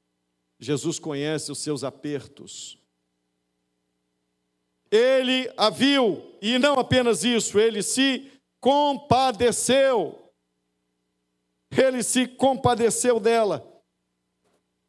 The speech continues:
Ah, amados irmãos, ler do engano é acharmos que Deus nos deixou à deriva da sorte, à deriva dos nossos problemas, que nós vamos ancorar em qualquer lugar.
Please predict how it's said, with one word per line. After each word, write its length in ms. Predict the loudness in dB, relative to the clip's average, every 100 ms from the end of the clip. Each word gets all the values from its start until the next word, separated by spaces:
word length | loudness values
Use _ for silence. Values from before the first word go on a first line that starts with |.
| _ _ _ _ _
Ah, 440 | 2 4 4 2 2
amados 440 | 4 2 0 0
irmãos, 720 | 2 2 2 2 -2 -6 -14 _ _ _ _ _ _ _ _ _ _ _ _ _ _ _ _ _ -2
ler 320 | 0 2 0
do 100 | -2
engano 640 | 0 0 0 0 -2 -4
é 140 | 0 0
acharmos 720 | 0 0 2 2 0 -6 -6
que 240 | -4 -4
Deus 400 | 0 2 2 -2
nos 120 | -6
deixou 360 | 0 -2 2 0
à 20 |
deriva 500 | 2 0 0 -2 -4
da 160 | -2 -4
sorte, 560 | 0 0 0 -4 -18 -20 _ _ _ _ -4
à 120 | 0
deriva 680 | 2 2 2 0 0 -4 -6 -20 _ _ _ _ -12
dos 140 | -6
nossos 380 | -2 -2 -4 -10
problemas, 800 | -4 0 0 0 -4 -10 -16 _ _ _ _ _ _ _ _ _ _ _ -4
que 140 | 0
nós 220 | 2 2
vamos 260 | 0 0 -4
ancorar 580 | -2 0 2 2 2 0
em 80 |
qualquer 360 | 0 -2 0 0
lugar. 640 | 0 0 0 0 -4 -18